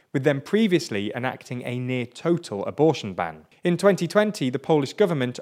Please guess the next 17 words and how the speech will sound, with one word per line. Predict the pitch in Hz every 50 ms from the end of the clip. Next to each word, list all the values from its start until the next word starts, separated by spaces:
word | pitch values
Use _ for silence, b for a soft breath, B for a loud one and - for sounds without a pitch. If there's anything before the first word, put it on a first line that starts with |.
| - -
only | 170 175 196 190 180 175
allowed | 165 160 156 151 143 120 117
women | 147 165 156 131 120 117
to | - 127
seek | - - - 220 208 -
an | 160 131
abortion | 117 104 113 101 101 101 - - 98 95 95 B B B B B B
if | 139 131 -
there | - 139 131 131
is | 127 120 - -
a | 147 127 117
serious | - - - - 175 175 170 160 151 143 135 - -
risk | 156 147 170 151 - - - - -
to | - 120
the | 120 123
mother's | 120 110 85 95 90 -
health, | - 165 165 107 90 - - _ _